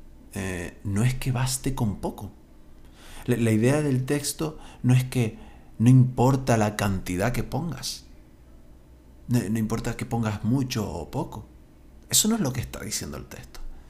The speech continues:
Eso, eso es lo que muchos han entendido, pero no es lo que está diciendo. Todo lo contrario. El mensaje de la ofrenda de la viuda pobre es que lo único suficiente para Dios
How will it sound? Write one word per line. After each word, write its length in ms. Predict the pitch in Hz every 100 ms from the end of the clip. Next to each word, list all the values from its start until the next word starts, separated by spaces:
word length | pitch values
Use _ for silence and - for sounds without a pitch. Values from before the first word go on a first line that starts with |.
| - - - - - - - - -
Eso, 140 | -
eso 140 | - 104
es 40 |
lo 120 | 104
que 80 | 101
muchos 360 | 101 113 131 120
han 100 | 104
entendido, 340 | 101 107 160
pero 140 | 131 113
no 60 |
es 60 | 165
lo 80 | 208
que 80 |
está 120 | 165 -
diciendo. 240 | 123 -
Todo 280 | - - 269
lo 180 | 320 320
contrario. 640 | 240 143 - 107 - - - - - - -
El 160 | 117
mensaje 520 | 104 104 101 135 - 226
de 80 |
la 80 | 220
ofrenda 360 | 131 135 120 113
de 80 | 104
la 120 | 98
viuda 440 | 101 135 196 262
pobre 400 | - 117 123 - -
es 160 | -
que 240 | - 113 - - - -
lo 200 | 147 147
único 500 | 175 233 269 277 247
suficiente 840 | - 202 175 - - 135 127 127
para 260 | 120 113 101
Dios 240 | 101 208